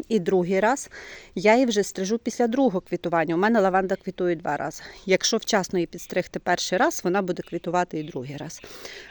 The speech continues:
Але не так рясно, не така вона буде, м, яскрава, як перший раз. Ну, тобто не таке квітування буде, б-,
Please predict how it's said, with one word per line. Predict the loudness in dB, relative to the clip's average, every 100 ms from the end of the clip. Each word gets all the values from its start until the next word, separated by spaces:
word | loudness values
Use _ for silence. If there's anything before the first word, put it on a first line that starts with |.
| 2
Але | 6 6
не | 6 4
так | 2 -2 0
рясно, | -2 -2 -6 -10 -6
не | 2 2
така | 4 0 0
вона | 0 0
буде, | 0 -2 2 4 4 0 -12 -20 -20 -20 -10
м, | -4 -2 -2 -6 _ _ _ _ -20 -20 _ -20 -20 -20 -16 0
яскрава, | 0 0 2 2 4
як | 0
перший | -2 -4 -2 -4
раз. | -4 -6 -10 -18 -16 -16 -2
Ну, | 0 0 -4 -12 -10 -6
тобто | -4 -4 -2
не | -2
таке | -2 -2 -4
квітування | -4 -6 -2 0 0
буде, | -2 -6
б-, | -8